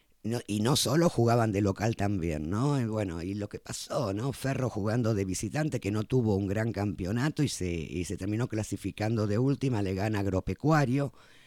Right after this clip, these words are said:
que fue uno de los mejores equipos, fue el segundo, si no me equivoco, de su zona, le ganó dos a cero. Lo de Chacarita es increíble, pierde, eh, hace dos semanas de atrás la posibilidad de jugar,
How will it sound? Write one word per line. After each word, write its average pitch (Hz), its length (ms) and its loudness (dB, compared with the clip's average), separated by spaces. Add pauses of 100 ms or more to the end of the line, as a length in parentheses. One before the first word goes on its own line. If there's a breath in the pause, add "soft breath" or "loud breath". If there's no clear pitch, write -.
(340 loud breath)
que 104 160 -4
fue 127 160 -2
uno 120 160 0
de 101 100 0
los 92 140 0
mejores 107 480 -2
equipos, 113 420 -4
fue 110 120 -4
el 104 40 -6
segundo, 107 640 -2
si 92 160 -8
no 98 100 -4
me 107 100 -4
equivoco, 104 440 -4
de 95 100 -4
su - 120 -10
zona, 143 520 -2 (480 loud breath)
le 104 120 -4
ganó 113 280 -2
dos 107 180 -4
a 98 80 -6
cero. 123 540 -4 (500 loud breath)
Lo 107 160 -2
de 104 100 -2
Chacarita 113 760 -4
es 117 220 -4
increíble, 113 920 0 (300)
pierde, 123 720 -2
eh, 67 520 -10 (140)
hace 98 220 -6
dos 110 160 -4
semanas 113 340 -2
de 101 80 -4
atrás 131 260 -2
la 104 140 -4
posibilidad 101 640 -2
de 117 80 0
jugar, 101 500 -2